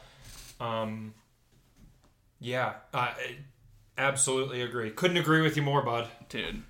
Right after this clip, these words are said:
Speaker 1: Yeah.
Speaker 2: Printing money is a legitimate form of building wealth.
Speaker 1: Yeah, and,
Speaker 2: And
Speaker 1: and, and debt is a good way to back currency, maybe the best way to back currency. You
Speaker 2: Yes.
Speaker 1: wouldn't wanna back it with something physical. No, no, no, no, no, no, no.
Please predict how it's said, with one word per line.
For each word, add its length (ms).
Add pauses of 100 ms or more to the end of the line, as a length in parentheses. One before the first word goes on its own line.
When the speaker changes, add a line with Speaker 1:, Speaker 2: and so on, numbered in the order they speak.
(320)
Speaker 1:
Yeah. 200
Speaker 2:
Printing 580 (500)
money 380
is 180
a 60
legitimate 640
form 320
of 100
building 400
wealth. 320 (140)
Speaker 1:
Yeah, 340
and, 320
Speaker 2:
And 0
Speaker 1:
and, 280
and 260
debt 320
is 260
a 160
good 300
way 120
to 80
back 280
currency, 560 (240)
maybe 180
the 80
best 280
way 100
to 60
back 220
currency. 500 (720)
You 120
Speaker 2:
Yes. 40
Speaker 1:
wouldn't 140
wanna 280 (120)
back 320
it 100
with 120
something 420
physical. 920
No, 440
no, 140
no, 120
no, 100
no, 140
no, 100
no. 120